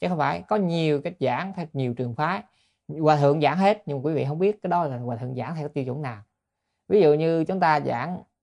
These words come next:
nói những cái gì nó mà do cái thân này nó là không, bởi vì nó tạo ra nhiều nhân duyên đó, cái này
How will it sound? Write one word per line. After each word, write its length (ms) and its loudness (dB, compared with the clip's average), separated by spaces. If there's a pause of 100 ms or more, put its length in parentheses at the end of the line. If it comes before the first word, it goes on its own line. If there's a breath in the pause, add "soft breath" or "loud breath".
nói 340 0 (640)
những 180 -4
cái 100 0
gì 640 0
nó 240 -2
mà 440 -8 (500)
do 220 6
cái 120 -6
thân 240 0
này 180 -2
nó 100 -2
là 100 2
không, 380 2
bởi 160 2
vì 120 -2
nó 200 -6
tạo 280 -2
ra 80 0
nhiều 320 0
nhân 200 -4
duyên 360 0 (340)
đó, 180 2
cái 160 -4
này 340 -6